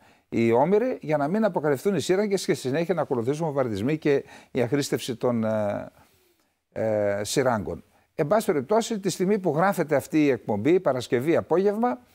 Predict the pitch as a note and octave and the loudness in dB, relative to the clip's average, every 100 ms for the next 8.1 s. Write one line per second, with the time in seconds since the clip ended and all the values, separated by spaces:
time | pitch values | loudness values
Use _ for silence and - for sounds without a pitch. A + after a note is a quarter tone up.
0 | _ _ C3+ D#3 - A3+ G#3 - F3 E3+ | _ _ -2 -2 0 0 0 0 -2 -2
1 | D3 D#3+ C#3+ - F#3 D#3 - B2+ F3 G3 | 0 2 0 2 0 0 -2 0 2 0
2 | D3+ C3 A#2 A#2+ G#2+ F#2+ G3 A#3 - - | -4 -4 -2 0 0 2 2 2 -4 -20
3 | - _ D#3 - G3+ G#3+ F#3 D#3 F3 D#3+ | -20 _ -4 0 2 2 0 0 -2 -2
4 | C#3 D#3 G3+ F3+ E3 D3+ F3+ F3 D3+ C#3 | -2 0 0 0 -2 0 -2 0 0 0
5 | C3 F3+ C3+ - _ _ - F3 F3+ G3 | 0 0 -2 -8 _ _ -2 2 4 4
6 | A#3+ G#3+ D#3 B2+ F3+ F#3 F3 D3+ - _ | 4 4 4 6 4 4 2 0 -4 _
7 | _ G3 G#3 G3 F#3 E3+ E3 D#3+ F#3+ F#3+ | _ 0 2 2 2 2 0 2 2 2
8 | B2+ | 0